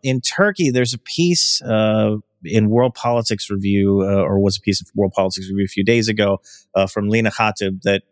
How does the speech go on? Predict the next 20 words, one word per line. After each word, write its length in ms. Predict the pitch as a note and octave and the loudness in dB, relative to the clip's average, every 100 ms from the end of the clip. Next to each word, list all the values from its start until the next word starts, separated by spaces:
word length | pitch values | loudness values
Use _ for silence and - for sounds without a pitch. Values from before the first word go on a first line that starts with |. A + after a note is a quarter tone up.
| - | -4
uh, 160 | G2+ G2 | -4 0
outlined, 760 | B2+ C3+ B2 A#2 A2+ A2 G#2 - _ _ _ _ _ _ _ - | 0 0 -2 -2 -2 0 -2 -4 _ _ _ _ _ _ _ 0
uh, 160 | G#2+ G#2 | 2 2
what 240 | A2+ B2 | 2 2
is 80 | A#2 | 2
becoming 1040 | - B2 - F3 F#3 E3+ D3 C3 B2+ B2+ - C3+ - | -2 -4 -2 0 2 2 0 -2 -2 -6 -12 -12 -6
kind 160 | - B2 | -2 0
of 60 | |
alongside 880 | A#2 A2+ A#2 C3 B2+ - A#2 A2+ G#2+ | 2 2 2 2 0 0 2 2 0
the 80 | G2+ | -2
question 360 | A#2 G#2 - | -2 -2 -2
of 120 | G2 F#2+ | -4 -2
relief 480 | G2+ B2+ A#2 - | 2 2 2 0
and, 180 | G2 F#2+ | -4 -4
and 300 | G2 F#2+ F#2 | -6 -6 -6
how 140 | G2 G2 | -2 -2
do 40 | |
we 140 | F#2+ G2 | -2 0
help 260 | A2+ A#2 | 0 0
people, 400 | A2+ G2+ G2 F#2+ | -2 -4 -2 -4